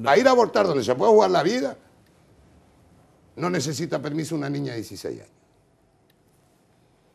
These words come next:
O sea, todas estas gilipolleces que fuimos vendiendo, ¿eh? Pues bueno,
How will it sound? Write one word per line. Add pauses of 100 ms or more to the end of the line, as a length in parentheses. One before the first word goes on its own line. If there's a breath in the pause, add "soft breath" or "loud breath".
(220)
O
sea, (220)
todas
estas
gilipolleces
que
fuimos
vendiendo, (1900)
¿eh? (260)
Pues
bueno,